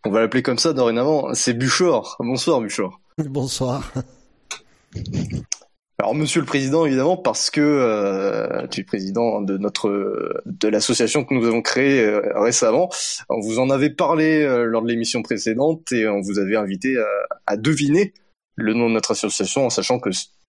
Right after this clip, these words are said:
Speaker 1: ça avait un rapport avec nous et un, un nom sur lequel nous étions tous tombés d'accord. Alors, on a eu des propositions comme, euh, l'association des Top Moumoutes.
Speaker 2: C'est pas mal quand même
Speaker 1: Euh,
Speaker 2: comme proposition. <laughs>
Speaker 1: Ouais, c'est pas mal. Il y a l'A P F, l'association d'aide et de préservation de la F un.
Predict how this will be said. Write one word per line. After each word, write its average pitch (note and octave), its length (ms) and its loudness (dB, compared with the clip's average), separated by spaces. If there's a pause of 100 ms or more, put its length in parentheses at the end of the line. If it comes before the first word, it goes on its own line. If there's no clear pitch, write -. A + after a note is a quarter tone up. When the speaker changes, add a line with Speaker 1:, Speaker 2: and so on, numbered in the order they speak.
(120)
Speaker 1:
ça - 140 0
avait G2+ 220 2
un G#2+ 80 4
rapport G#2+ 340 4
avec G2+ 260 -2
nous C#3 380 2
et F#2+ 540 -2
un, A#1+ 260 0 (580)
un G#2 120 0
nom D3+ 160 2
sur C3+ 160 2
lequel C3 240 2
nous B2 180 0
étions A#2 240 0
tous D#3+ 220 0
tombés C3+ 180 2
d'accord. C3 380 4
Alors, A#2 160 2
on A#2 100 -2
a A#2+ 60 0
eu B2 60 0
des B2+ 100 0
propositions B2 640 -4
comme, A2+ 260 0
euh, G#2+ 260 0 (360)
l'association C3+ 760 0
des C3 140 0
Top C3+ 200 -2
Moumoutes. D3 600 2
Speaker 2:
C'est - 520 -2
pas A#3+ 120 2
mal G#3 180 4
quand A#2+ 80 2
même A2 100 4
Speaker 1:
Euh, A2+ 200 4
Speaker 2:
comme A2+ 80 2
proposition. C3 800 -2
<laughs> - 40 -2 (540)
Speaker 1:
Ouais, A#2+ 200 0
c'est - 160 0
pas D#3+ 100 2
mal. A2 300 0 (560)
Il A#2 80 -2
y A#2 40 4
a C3 380 4
l'A D#3 160 2
P E3 300 2
F, - 160 -6
l'association C3+ 640 -2
d'aide C#3+ 220 2
et C3+ 60 0
de B2 100 -2
préservation C3+ 760 0
de C3+ 40 0
la C3 160 2
F - 140 -4
un. D#3 180 2